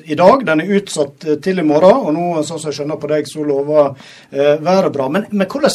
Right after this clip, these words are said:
er det å få en beskjed sånn tett opp imot konkurranse at, eh, dette blir utsatt?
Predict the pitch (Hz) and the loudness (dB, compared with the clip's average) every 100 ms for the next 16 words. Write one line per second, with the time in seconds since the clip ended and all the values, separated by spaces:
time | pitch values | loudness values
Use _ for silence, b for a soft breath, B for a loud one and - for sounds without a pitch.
0 | 262 202 - 247 254 156 151 165 160 - | 4 2 -2 -2 0 0 -4 -6 -4 0
1 | 233 165 135 b b - 196 190 214 - | 2 4 2 b b -2 -2 0 -6 -6
2 | 196 190 156 151 147 151 175 175 170 147 | -8 -4 -4 -4 -4 -6 -4 -4 -4 -4
3 | 139 156 - 147 143 143 147 147 175 143 | -2 -6 0 0 0 -2 -4 -2 0 0
4 | 143 160 160 127 - _ - | 0 -6 -10 -10 -10 _ -20